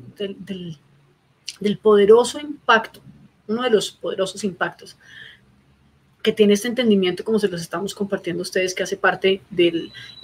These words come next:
eh, o es el eje del coaching de transformación que hacemos en el I C G, es, como decíamos, el romper ciertos paradigmas a los que estamos acostumbrados todos,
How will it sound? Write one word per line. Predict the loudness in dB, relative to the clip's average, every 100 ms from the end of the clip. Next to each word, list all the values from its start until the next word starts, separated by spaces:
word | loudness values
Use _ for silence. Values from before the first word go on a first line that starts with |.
| 4
eh, | 6 8
o | 6
es | 4
el | 6 8
eje | 8 8 6 6
del | 0 -6
coaching | -2 -2 -2
de | 0
transformación | 0 0 -4 -4 -4 -6 -8 -12 _ _ _ _ _ _ _
que | -2
hacemos | 0 0 0
en | 2 2
el | 0
I |
C | -2
G, | 0 -2 -2 -12 _ -20 -20 -20 -20 _ _ _
es, | 8 8 6 0 -4 _ _ -2
como | 0 4
decíamos, | 4 6 4 4 -2 -12 _ _ _ _ _ _ _
el | 2 2 2 2
romper | 4 4 8 8 8
ciertos | 4 -4 2 2 2 -4
paradigmas | -2 0 4 4 4 -2 -4 -8 -12 _
a | -10
los | -10
que | -12
estamos | -12 -10 -10
acostumbrados | -10 -10 -6 -4 -4 -4
todos, | -6 -6 -8 -14